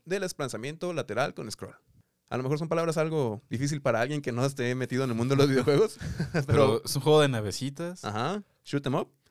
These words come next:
Speaker 1: que es dispara a,
Speaker 2: A todo lo
Speaker 1: a
Speaker 2: que
Speaker 1: todo.
Speaker 2: veas.
Speaker 1: Ajá.
Speaker 2: Dis-, dispara a todo lo que veas, una navecita que todo lo que te ponga enfrente lo disparas,
Speaker 1: Ajá.
Speaker 2: y mientras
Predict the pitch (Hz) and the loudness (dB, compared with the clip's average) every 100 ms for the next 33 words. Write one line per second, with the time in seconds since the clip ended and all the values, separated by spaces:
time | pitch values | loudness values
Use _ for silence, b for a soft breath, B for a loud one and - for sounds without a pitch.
0 | _ _ 110 107 - - - 110 127 - | _ _ 0 0 -2 -10 -2 2 2 -2
1 | 101 90 - 107 101 95 90 170 196 - | -4 -6 0 2 2 2 2 2 -2 -8
2 | b b _ - 110 147 214 90 - 120 | b b _ -10 -6 -6 -8 -10 -2 0
3 | 120 113 117 110 92 101 113 110 101 95 | 0 -2 -4 -4 -4 0 0 -2 -8 -12
4 | - 92 87 - 120 117 87 101 104 87 | -12 -10 -10 -8 -10 -10 -10 -10 -10 -10
5 | - 104 110 120 127 98 87 - 117 139 | -10 -10 -8 -10 -10 -12 -12 -4 -4 -2
6 | 170 - 113 147 165 135 95 87 82 - | -6 -6 -4 -4 -6 -8 -8 -8 -10 -14